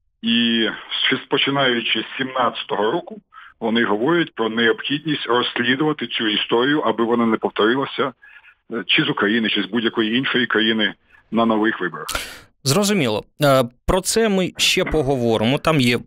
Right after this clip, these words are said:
Speaker 2: питання про це, але, е, давайте трохи повернемось до подій сьогодення. П'ятого жовтня, м, в газеті New York Times на першій шпальті вийшов,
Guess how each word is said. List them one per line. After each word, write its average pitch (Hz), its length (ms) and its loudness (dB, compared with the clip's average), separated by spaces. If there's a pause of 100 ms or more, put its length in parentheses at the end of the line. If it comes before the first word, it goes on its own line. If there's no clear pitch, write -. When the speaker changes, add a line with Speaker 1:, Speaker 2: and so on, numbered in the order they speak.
(100)
Speaker 2:
питання 113 440 0
про - 200 -4
це, 160 340 -2
але, 170 440 4
е, - 40 0 (400)
давайте 151 500 0
трохи 156 280 0 (120)
повернемось 139 640 2
до 123 200 0
подій 127 400 2
сьогодення. 127 720 2 (800)
П'ятого 214 380 2
жовтня, 185 600 2 (240)
м, 127 280 4
в 120 80 2
газеті 151 520 2
New 135 280 2
York 139 220 -2
Times 208 540 0
на 131 320 2
першій 139 540 0
шпальті 131 640 2
вийшов, 117 460 2